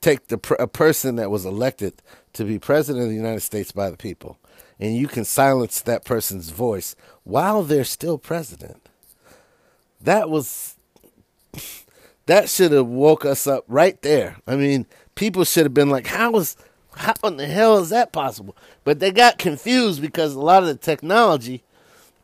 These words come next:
this has never happened before 'cause we didn't have a Twitter before. There was no C E O of Twitter who could just say, "Well, we're gonna take him off." Nobody even knew what to do with that, but we should have known,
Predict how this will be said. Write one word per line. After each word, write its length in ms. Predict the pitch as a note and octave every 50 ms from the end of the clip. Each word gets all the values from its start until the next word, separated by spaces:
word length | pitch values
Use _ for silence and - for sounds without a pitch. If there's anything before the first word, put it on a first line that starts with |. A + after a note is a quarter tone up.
| _ _ _ _ _ _ _ _ _ _ _ _ - _
this 180 | G#3+ G3+ D3+
has 140 | F#3+ F#3 D3+
never 240 | E3+ F#3 F3+ D#3 E3
happened 380 | D3+ F#3 A3+ A#3+ - G3 C3+ A2+
before 300 | A2 G2 - C3+ G#2+ G2
'cause 180 | - A#2 G2
we 120 | C3+ E3 F#3
didn't 180 | F#3+ F#3 D#3
have 500 | C#3+ E3+ F#3+ G3 F#3+ E3+ D3+ C3+ - - _ - _
a 60 | A#2+
Twitter 480 | G2 - - B2+ B2 G#2 E2 C#2+ - _ _ _
before. 480 | F#2+ F#2 - _ - F2 E2 C#2+ - _ _ _ _ _ _ _ _ _ _ _ _ _
There 100 | A#2+ D3
was 200 | E3 D#3+ B2+ A#2
no 200 | C3+ D#3 E3 F3
C 400 | D#3+ - - D#3+ D#3+ D#3 D3+ C#3+
E 60 | C#3
O 120 | C#3 D3 C#3 A#2+
of 140 | G2+ -
Twitter 380 | - - F3 D#3+ C3+ A#2+ A#2 G#2+
who 120 | A#2 C3
could 220 | A#2 - A#2 G2 F2
just 200 | B2 A#2+ - -
say, 160 | - B2+ A#2
"Well, 240 | A2+ G#2+ A2+ B2+ C3
we're 160 | B2+ C#3+ D3
gonna 120 | C3 A#2+
take 260 | G#2+ - C3 B2+ A#2 C3+
him 100 | C3+ E3
off." 220 | F3 C3+ E2+ - _ _ _ _ _ _ _ - - - - _ _ _
Nobody 340 | B2+ E3 E3+ F3 E3 D#3 D3
even 180 | C#3+ C3+ B2+
knew 140 | B2 C#3+ D#3
what 140 | E3 D#3 -
to 80 | A2 G2
do 220 | D#2 - D#3 D#3
with 180 | B2 G2 - -
that, 340 | E2+ F2 - - _ _
but 320 | - B2+ B2 A#2 A2 G2+ - _ _ _ _ _ _ _ _ _ _ _ _ _ _ _ _ _ _ _
we 120 | _ C3 C3+
should 280 | - - - A#3 G3+
have 140 | D#3+ B2 G#2
known, 440 | G2 G2+ G2 F#2 E2+ D#2+ D#2 D2+